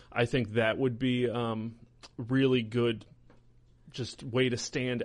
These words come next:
out. And even, like, Lucha Underground, they had some insane stories. I mean, they had murder mysteries. They had,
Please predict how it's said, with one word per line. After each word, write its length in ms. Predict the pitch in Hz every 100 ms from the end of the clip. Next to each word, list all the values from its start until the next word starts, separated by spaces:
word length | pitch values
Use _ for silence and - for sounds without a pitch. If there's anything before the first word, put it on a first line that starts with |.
| -
out. 380 | 113 135 160 -
And 160 | 143 139
even, 280 | 170 180
like, 160 | 156 123
Lucha 260 | 147 139 120
Underground, 480 | 160 131 120 110
they 100 | 135
had 200 | 143 131
some 120 | - 113
insane 520 | 101 - 113 110 110
stories. 640 | - 113 120 117 101 110
I 80 | 107
mean, 140 | 107
they 100 | 110
had 160 | 120 117
murder 400 | 98 110 117 110
mysteries. 680 | 110 110 - 117 107 104 104
They 260 | 117 113
had, 240 | 113 107